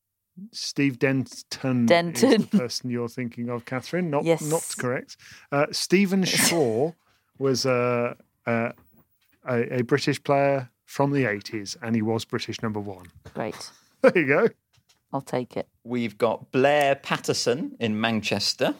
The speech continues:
Speaker 2: Hello, Blair.
Speaker 1: Right, Blair.
Speaker 2: Um. Oh, Blair. Well, I've only got Gossip Girl references.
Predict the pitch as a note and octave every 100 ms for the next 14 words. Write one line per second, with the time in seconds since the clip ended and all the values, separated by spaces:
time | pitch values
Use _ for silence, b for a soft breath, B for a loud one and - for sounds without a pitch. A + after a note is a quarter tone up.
0 | - F#3 D#3 C#3+ C3+ C#3 C#3 C#3+ F#3+ F4+
1 | - - C3 A2+ A#2+ A#2+ D#3 - _ -
2 | E3 D#3+ D#3+ D#3+ D#3+ D#3+ D#3 D#3+ D#3+ D#3
3 | D#3+ - G3+ A3 D3+ C3 B2+ A#2 _ _
4 | - E3+ F#3+ - C#2+ C#2 B2 _ _ _
5 | _ - C3 C3 B2+ _ - D3 E3+ F3+
6 | E3+ - D#3 C#3 - - C3+ B2+ C3 -
7 | B2 - B2 A#2+ -